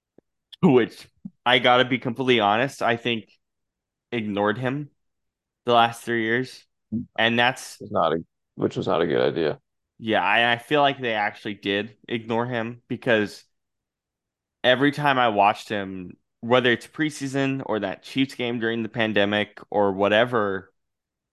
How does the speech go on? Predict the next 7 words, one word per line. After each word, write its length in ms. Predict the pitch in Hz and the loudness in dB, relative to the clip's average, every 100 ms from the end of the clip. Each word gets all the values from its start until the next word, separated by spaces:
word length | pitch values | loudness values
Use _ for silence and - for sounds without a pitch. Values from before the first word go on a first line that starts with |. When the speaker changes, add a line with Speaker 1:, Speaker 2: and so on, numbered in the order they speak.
| _ | _
Speaker 1:
I 320 | 107 110 113 110 | 2 4 6 4
was 280 | 104 101 | 2 -2
constantly 580 | - - 120 123 131 113 | -4 -2 0 0 -2 -4
like, 420 | 104 104 101 - - | 0 0 0 -8 -20
"This 400 | 104 110 113 - | -2 0 0 -2
guy 720 | 127 110 110 110 107 104 95 - | 4 6 8 6 4 0 -4 -12
looks, 600 | 107 101 107 - - - | -10 -2 -2 -2 -20 -20